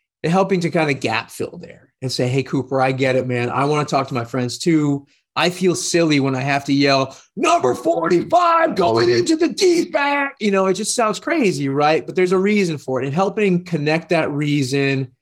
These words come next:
I think, helped kind of meet Cooper's needs for understanding this, what seemed to be irrational behavior to him. And by the end, I mean, it wasn't just me, like, other people stepped up to the plate as well. But by the end, Cooper was kind of a model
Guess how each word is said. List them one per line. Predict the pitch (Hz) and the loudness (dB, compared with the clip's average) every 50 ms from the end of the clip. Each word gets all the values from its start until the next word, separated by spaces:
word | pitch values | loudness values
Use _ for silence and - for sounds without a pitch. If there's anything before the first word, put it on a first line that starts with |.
| _ _ _ _ _ _ _ _ | _ _ _ _ _ _ _ _
I | - 139 | -4 -4
think, | 135 - 165 151 143 - | -2 0 -2 -2 -2 -4
helped | - - - 156 165 151 139 143 - - - | -10 -12 -4 -2 0 0 0 -2 -4 -10 -14
kind | - - 156 147 143 131 139 | -6 -4 -2 0 0 0 0
of | 127 123 127 | -2 -2 -4
meet | 135 135 143 143 143 139 - _ | -4 -2 0 0 0 0 -4 _
Cooper's | - - - 156 151 - 147 139 123 135 | -8 -4 -4 -4 -2 -2 -2 -2 -2 -2
needs | 139 135 139 135 131 127 123 120 117 117 | -2 0 0 2 2 0 0 -2 -4 -6
for | - - 135 131 | -6 -4 -2 -2
understanding | 131 143 131 135 120 - - 147 135 135 131 127 127 127 123 127 123 123 | 0 0 0 -2 -2 -2 -4 -2 0 0 0 0 0 -2 -2 -2 -2 -2
this, | 123 127 127 - - _ _ _ _ _ - | -2 -4 -4 -6 -12 _ _ _ _ _ -6
what | 139 139 | -4 -4
seemed | - - 165 143 127 | -2 -2 -2 -2 -2
to | 143 | -2
be | 127 123 131 127 131 127 123 127 - - _ _ | -2 0 0 0 0 0 -2 -4 -8 -10 _ _
irrational | - 147 131 127 131 123 127 120 - - 123 113 | -2 -2 0 0 0 0 -2 -4 -4 -6 -6 -4
behavior | 120 117 123 123 117 123 117 110 120 | -4 -6 -6 -6 -8 -8 -8 -8 -10
to | 120 - 131 | -10 -10 -10
him. | 120 117 117 113 113 - - - _ _ _ _ _ | -8 -8 -8 -10 -12 -16 -20 -20 _ _ _ _ _
And | 143 147 131 | -4 -4 -4
by | - - 180 196 | -4 -4 -2 0
the | 180 180 156 - - | 0 0 0 -2 -2
end, | 135 160 165 165 - - | -2 0 0 0 0 0
I | 170 | 2
mean, | 170 175 180 | 2 4 4
it | 214 196 | 2 4
wasn't | 226 240 226 226 226 185 | 2 2 2 2 0 0
just | 202 185 190 180 | 0 0 0 2
me, | 175 175 156 143 143 | 2 2 2 2 2
like, | 139 135 135 - | 2 0 0 0
other | - 160 165 160 151 | 0 2 2 0 -2
people | - - 175 160 - 151 139 131 | 0 -2 -4 -4 -2 -2 -2 -2
stepped | 123 - - 147 117 - - | -2 -4 -2 -4 -4 -2 -2
up | - 135 - | -4 -4 -4
to | - 127 | -4 -6
the | 127 | -6
plate | 123 - 156 143 135 131 | -4 -2 0 2 2 2
as | 123 139 | 2 2
well. | 180 185 156 143 | 2 2 2 0
But | 139 127 135 | 0 0 0
by | 147 151 151 | 0 0 2
the | 151 151 156 | 0 0 0
end, | 156 151 139 135 - | 0 0 -2 -4 -4
Cooper | - 160 - 156 143 | -6 -4 -2 0 0
was | 131 127 - | 0 -2 -2
kind | - 143 135 | -2 -2 0
of | 127 | 0
a | 123 123 | -2 -2
model | 123 120 120 131 - 143 139 135 131 131 127 123 123 123 120 | -4 -4 -4 -2 0 2 2 2 2 2 2 0 0 -2 -4